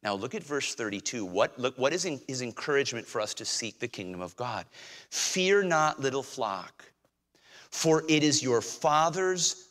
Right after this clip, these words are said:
good pleasure to give you the kingdom."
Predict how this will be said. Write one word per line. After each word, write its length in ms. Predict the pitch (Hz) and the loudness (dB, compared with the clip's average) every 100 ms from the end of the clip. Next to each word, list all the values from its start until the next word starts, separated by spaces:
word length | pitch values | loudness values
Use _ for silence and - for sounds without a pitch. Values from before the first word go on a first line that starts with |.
| - | -14
good 640 | - 135 147 156 165 160 165 _ _ - | 0 2 4 2 0 -2 -4 _ _ -12
pleasure 920 | - 143 135 147 139 156 160 160 156 _ _ - | -6 0 0 2 0 2 0 -2 -10 _ _ -8
to 140 | - | -6
give 320 | 113 92 117 117 | -4 -2 -2 -2
you 140 | 117 | -8
the 120 | 104 | -10
kingdom." 420 | - 101 90 80 | -10 -10 -12 -14